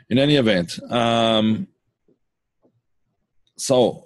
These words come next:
what did he want to do? He wanted to ensure the future. How do you ensure the future? You ensure the future by instilling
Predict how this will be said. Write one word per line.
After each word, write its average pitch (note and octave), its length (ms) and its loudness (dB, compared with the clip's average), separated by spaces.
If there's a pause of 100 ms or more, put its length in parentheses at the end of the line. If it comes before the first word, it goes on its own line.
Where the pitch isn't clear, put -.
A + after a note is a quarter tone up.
what B2 280 0
did D#3+ 120 4
he D#3+ 80 6
want C3+ 240 2
to B2+ 80 2
do? C3+ 260 6
He G#2+ 140 2
wanted C#3 300 2
to C3 60 2
ensure C3 600 4
the A#2 100 2
future. F#2+ 500 -2 (1900)
How C3 200 -2
do D#3+ 80 4
you C#3+ 100 6
ensure C3 280 2
the A#2 100 2
future? A2 420 -2
You A2 160 2
ensure D3 300 0
the C#3+ 120 2
future C#3 500 0
by G#2+ 220 0
instilling B2 920 0